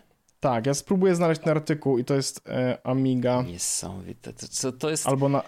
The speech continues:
Speaker 1: albo w R S S-ie to widziałem, więc piszę sobie
Speaker 2: Mhm.
Speaker 1: R S S Amiga.
Speaker 2: Wow.
Speaker 1: Gdzie to się wpisuje?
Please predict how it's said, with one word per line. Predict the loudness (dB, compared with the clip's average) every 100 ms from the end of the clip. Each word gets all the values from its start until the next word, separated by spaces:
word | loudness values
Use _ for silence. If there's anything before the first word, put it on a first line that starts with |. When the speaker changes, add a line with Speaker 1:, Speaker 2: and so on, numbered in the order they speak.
| 0
Speaker 1:
albo | 0 2
w | 2
R | 2
S | 2 0
S-ie | 0 0
to | -2
widziałem, | 0 2 2 2
więc | 0 -2
piszę | -4 -4
sobie | -4 -2
Speaker 2:
Mhm. | 0 0
Speaker 1:
R |
S | 0
S | -2 -4
Amiga. | -4 -2 -2 -4 -6 -8 _ -14
Speaker 2:
Wow. | -10 -8
Speaker 1:
Gdzie | -10
to | -12
się | -14
wpisuje? | -14 -12 -6 -6